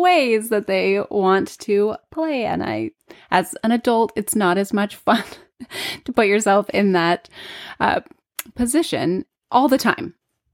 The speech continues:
I mean, there are times when I can do it, but I can't do it. I can't play Legos as much as they want to play Legos. So we have to bond over things that we both really love. One of my daughters really loves to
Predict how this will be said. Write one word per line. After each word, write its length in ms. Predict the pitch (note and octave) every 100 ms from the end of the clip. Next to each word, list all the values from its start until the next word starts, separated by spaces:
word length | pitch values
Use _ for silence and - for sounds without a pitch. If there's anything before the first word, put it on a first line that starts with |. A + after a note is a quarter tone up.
| _ -
I 60 |
mean, 160 | C4 B3+
there 120 | A#3+
are 20 | A3+
times 320 | F#3 E3 D#3+
when 280 | D3 C#3+ -
I 100 | E3+
can 120 | F#3
do 160 | F3+ D3+
it, 80 | F3
but 80 |
I 60 | E3+
can't 320 | - G#3 E3
do 160 | F3+ D#3+
it. 120 | C#3+
I 80 | G#3
can't 200 | - A3+
play 140 | G3 D#3+
Legos 380 | D#3 C#3+ A2
as 100 | B2+
much 220 | - C3 C3
as 180 | - - _
they 180 | E3+ E3
want 180 | B2+ -
to 80 | -
play 120 | -
Legos. 420 | - - F2+ - - - - -
So 640 | - A3+ G#3+ G#3 G3+ - -
we 160 | G#3+
have 300 | G#3 G#3 - -
to 380 | G#3 G3+ G3+ -
bond 260 | F3 E3+
over 140 | E3 E3+
things 240 | F3 E3+
that 120 | F3+
we 80 | F3+
both 360 | E3+ D#3+ D#3 -
really 360 | E3+ E3+ C#3+ D3
love. 280 | C#3+ - - _ -
One 200 | D#3+ D#3+
of 160 | E3
my 220 | E3 E3 E3
daughters 420 | D#3+ F3 F3+ G3 -
really 200 | B3 B3
loves 320 | A#3 A3 -
to 500 | - A#3 A3+ A#3 A#3